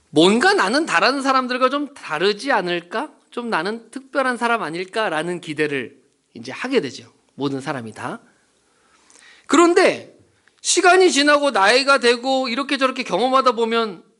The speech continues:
어때요? 저희 아버지가 그러시더라고요. "다 좋은 것만 있는 것도 아니고, 다 나쁜 것만 있는 것도 아니고,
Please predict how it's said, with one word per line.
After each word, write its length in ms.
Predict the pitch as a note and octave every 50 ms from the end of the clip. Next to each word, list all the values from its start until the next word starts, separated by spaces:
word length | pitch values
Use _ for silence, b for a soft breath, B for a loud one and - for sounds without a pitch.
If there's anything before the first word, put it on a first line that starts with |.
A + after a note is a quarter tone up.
| _ _ _ _ _ _ _ _ _ _ _ _ _ _ _ _ _
어때요? 640 | - B2+ E3 F3+ - - F#3 D#3 C#3+ F3 - - - _ _ _ _ _ _ _ _ _ _ _ _ _ _ _ _ _ _ _ _ _ _ _ _ _ _ _ _ _ _ _ _ _ _ _ _ _ _ _ _ _ _ _ _ _ _
저희 180 | - - A#3 A#3
아버지가 400 | D3+ D3+ F3 G3+ F#3+ G3+ G3+ E3
그러시더라고요. 680 | D3 E3 E3+ D3+ D#3 D#3+ D3+ C#3+ C3 D3+ C3+ A2 - _ _ _ _ _ _
"다 460 | - - - - - - - - G#3+
좋은 380 | G3 - - F#3 E3+ F#3 F#3+ F#3+
것만 360 | F#3 F#3 F3+ E3+ F3 E3+ E3+
있는 180 | D#3+ D#3 D#3 D3+
것도 200 | C#3+ C#3+ - D3+
아니고, 420 | D3 C3+ C#3 D#3 G3+ G#3 E3 -
다 300 | - - - - - -
나쁜 300 | F#3 C#3 C#3+ - G3 F#3
것만 200 | F3 F3 E3 D3+
있는 140 | D3 D3+ D3
것도 220 | C#3 C#3 - C#3+
아니고, 480 | B2+ B2 B2 A#2+ C3+ C#3+ C3 G2+ b b